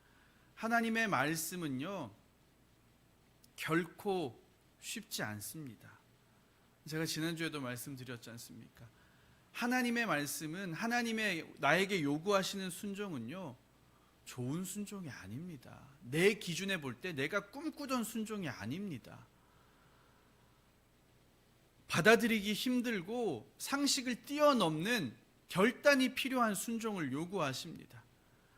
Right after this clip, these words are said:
아브라함도 마찬가지지 않습니까? 그게 상식을 뛰어넘는 순종을 요구하시는 거예요. 요셉도 그런 순종을 요구하시는 거예요. 두렵고 떨리고 감당하기에 힘든 순종을 요구하시는 거예요.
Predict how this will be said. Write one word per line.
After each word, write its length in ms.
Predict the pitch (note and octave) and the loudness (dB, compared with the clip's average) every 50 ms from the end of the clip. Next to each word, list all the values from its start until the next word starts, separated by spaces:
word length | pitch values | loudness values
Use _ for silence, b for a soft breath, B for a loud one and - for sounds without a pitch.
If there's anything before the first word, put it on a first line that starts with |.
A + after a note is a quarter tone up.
| b b b b b b b b b b b b _ - | b b b b b b b b b b b b _ -6
아브라함도 640 | - B2 C#3+ D3 F3 G3 G#3+ G3+ G3+ G3+ G3 G3 F3+ | 0 0 0 2 2 4 4 6 6 4 2 0 0
마찬가지지 680 | F#3+ F#3 E3+ - F3+ F3 E3 D#3+ D3+ C#3+ C#3+ C#3 C#3 C3+ | 0 0 0 -2 -6 -4 -4 -2 -4 -4 -4 -8 -8 -8
않습니까? 760 | A#2 A2+ A2+ - - A#2 A2+ G#2+ - - A2 G#2+ A2 A#2 B2 - | -8 -8 -8 -10 -12 -12 -12 -12 -14 -16 -18 -16 -16 -16 -18 -18
그게 260 | - - D3 D#3 D#3+ | -16 -12 -8 -6 -6
상식을 580 | D3+ - - G#3+ A3 G#3 - G#3+ G3 F#3 E3+ - | -6 -6 -6 -4 -4 -4 -4 -4 -6 -6 -8 -6
뛰어넘는 560 | - A#3 A#3 A3+ G#3+ F#3 E3 D#3 D3+ D3+ D3 | -4 -2 -2 0 0 0 -2 -2 -2 -2 -4
순종을 500 | - - G#3 G3 F#3 G3+ F3+ D#3+ C3+ A2+ | -4 -6 -8 -6 -6 -4 -4 -4 -4 -4
요구하시는 680 | G#2+ B2 C3+ D#3 F3 E3 D3+ D3+ - - D#3+ E3+ F#3 F#3 | -4 -6 -8 -6 -6 -8 -8 -8 -8 -10 -12 -12 -12 -12
거예요. 240 | E3+ - - - - - - - - B B B B B B | -12 -14 -14 -16 -16 -18 -18 -20 -20 B B B B B B
요셉도 480 | D#3 F3 G#3+ G#3 B3+ C4 - - A#3+ - | 6 6 8 8 6 4 4 2 0 2
그런 260 | - A#3 A#3+ B3 A#3+ | 2 4 4 4 2
순종을 540 | A3+ - C4 B3+ B3 A#3+ A#3+ G#3+ G3 E3 C#3 | 2 0 0 0 0 0 0 0 0 0 0
요구하시는 760 | D3 F#3 G#3 G3+ A3+ G#3+ G#3 G3+ G3 - G#3+ G#3 A3 A3+ A3 | 0 -2 0 2 2 2 2 2 0 -2 -4 -6 -6 -6 -6
거예요. 400 | F#3+ D3+ - - - - - B2+ - - - _ _ _ _ b b b b b b b b b b b b _ _ _ _ _ _ _ | -6 -6 -8 -8 -12 -14 -16 -18 -20 -20 -20 _ _ _ _ b b b b b b b b b b b b _ _ _ _ _ _ _
두렵고 520 | - - G#3+ A3 C#4 C4+ A#3+ - C4 B3+ B3+ | -2 2 4 4 4 4 6 6 6 6 8
떨리고 800 | C#4 C4+ C#4 C#4 C4+ C4 A3 A3 C4 C#4 A#3+ F#3 B2+ A#2 - - - - _ _ _ _ _ _ _ _ _ _ _ _ - - | 8 6 8 8 6 4 4 4 4 4 4 4 2 0 -6 -14 -20 -20 _ _ _ _ _ _ _ _ _ _ _ _ -8 -4
감당하기에 800 | - - G3 G#3 A3+ B3 D4 D4+ D4+ D4 C#4+ C#4 A#3+ A#3 B3 | 0 2 4 4 8 10 10 10 12 10 8 6 6 6 4
힘든 380 | A3 - C#4+ D4 D4+ C4+ C#4 C4 | 2 4 2 2 2 4 4 4
순종을 520 | - - - C#4+ C#4 A#3+ C4+ B3+ A3+ G3 | 2 2 2 2 2 4 4 4 4 2
요구하시는 680 | E3 F3+ G#3+ G3+ A3+ A3 G3+ F#3+ - - G#3 G3+ G#3 F#3+ | 2 2 2 2 4 4 4 4 2 0 -2 -4 -4 -4
거예요. 340 | E3 C3 A#2+ G#2 F#2+ - | -6 -6 -8 -8 -10 -12